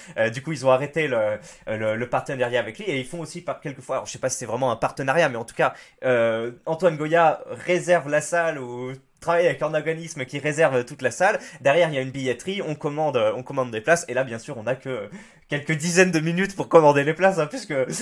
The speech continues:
ça intéresse déjà beaucoup de monde, hein, de, de, de, de, de, d'être dans, dans cette ambiance, puis surtout d'être proche du grand gourou, euh, euh, Antoine Goya. Donc, euh, les, les places partent très, très vite. Malheureusement, ça, il y a,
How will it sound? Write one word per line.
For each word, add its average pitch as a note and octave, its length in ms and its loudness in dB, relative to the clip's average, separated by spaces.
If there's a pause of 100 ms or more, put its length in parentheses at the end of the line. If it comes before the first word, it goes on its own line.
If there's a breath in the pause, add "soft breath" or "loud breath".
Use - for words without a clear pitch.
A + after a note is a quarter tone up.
(140)
ça C#3+ 160 4
intéresse D3+ 340 2
déjà C#3+ 140 2
beaucoup D#3 280 -4
de F3 60 -2
monde, G3 220 4
hein, D3+ 120 6
de, C3 380 2 (300 loud breath)
de, C#3+ 160 -4
de, C3 440 0
de, C3+ 200 -6
de, C3 180 -12
d'être D3 300 0
dans, C#3+ 220 -2
dans D3 120 -2
cette D#3+ 160 -4
ambiance, E3+ 240 0
puis C#3+ 100 -12
surtout D#3 340 -10
d'être B2+ 260 -2
proche D3+ 400 -2
du B2+ 80 -14
grand C#3 260 -4
gourou, E3 420 -2
euh, B2+ 100 2 (360 loud breath)
euh, C3 240 6
Antoine D#3 320 2
Goya. E3 280 6
Donc, F3 260 0
euh, C3 120 2
les, B2+ 200 0
les C3 120 -4
places D3+ 300 -2
partent B2+ 220 -4
très, B2 100 -8
très A#2 160 -8
vite. C#3+ 180 -12
Malheureusement, A#2+ 480 -4
ça, C3+ 140 -4
il A#2+ 40 -4
y - 20 -4
a, G#2 160 -8